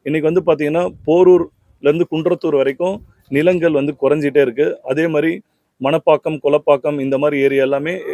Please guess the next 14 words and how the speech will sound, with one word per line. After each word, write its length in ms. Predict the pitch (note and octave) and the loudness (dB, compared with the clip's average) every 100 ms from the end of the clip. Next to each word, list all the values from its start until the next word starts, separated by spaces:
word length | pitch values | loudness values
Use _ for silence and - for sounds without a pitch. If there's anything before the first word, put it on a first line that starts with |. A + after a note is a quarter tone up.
| - | -10
already 320 | - C3+ C#3 D3+ | -6 -2 -2 0
நிறைவடைஞ்சிருச்சு. 840 | C#3+ D#3 E3 C3 D3 C3+ A2+ G#2 F#2 _ _ | 0 2 4 2 2 0 -4 -14 -18 _ _
So, 200 | - D#3+ | -10 -4
இப்போ 380 | D3 C#3 C3 B2+ - | -2 2 2 2 0
ப்ராக்ரெசிவா 640 | D3+ D#3 F#3 F#3+ - F3+ F#3+ | 2 2 4 0 2 2 2
இருக்கிறது 440 | D#3 E3+ D#3+ D3 | 0 -2 -2 -2
வந்து 60 | D3 | -2
பாத்தீங்கன்னா 360 | - C#3+ E3 | 0 2 2
கிருகம்பாக்கம். 720 | C#3+ D3 D#3+ D3+ B2 - A#2 - - - - | 0 0 0 0 0 -2 -2 0 -2 -4 -12
இந்த 240 | C3 C3+ F3+ | -6 0 4
கிருகம்பாக்கம்ன்றது 880 | G3 G3 E3 D#3+ D#3+ D3 E3 G3 | 4 2 0 0 -4 -2 0 0
அடுத்த 380 | F3+ C#3 E3+ F3+ | 2 0 0 0
இரண்டு 560 | D3 D3+ E3+ D#3 C3+ D3+ | 0 0 2 2 2 0
ஆண்டுகள்ல 500 | D#3 D3 C3 G3 | -2 -2 2 2